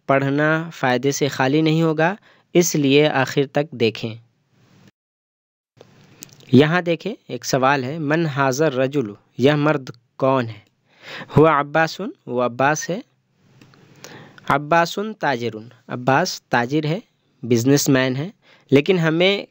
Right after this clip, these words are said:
कहना है कि अब्बास मालदार ताजिर है, तो कैसे कहेंगे? "अब्बासुन ताजिरुन"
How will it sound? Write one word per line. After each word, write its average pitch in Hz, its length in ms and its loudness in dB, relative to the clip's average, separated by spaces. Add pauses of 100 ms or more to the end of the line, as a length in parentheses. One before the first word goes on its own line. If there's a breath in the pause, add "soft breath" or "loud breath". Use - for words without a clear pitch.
(120)
कहना 160 340 0
है 190 120 -4
कि 185 140 -6
अब्बास 147 520 -4
मालदार 131 480 0
ताजिर 175 400 -2
है, 180 140 -10
तो 147 140 -10
कैसे 143 300 -4
कहेंगे? 180 420 0 (1080 loud breath)
"अब्बासुन 170 800 0
ताजिरुन" 151 800 -4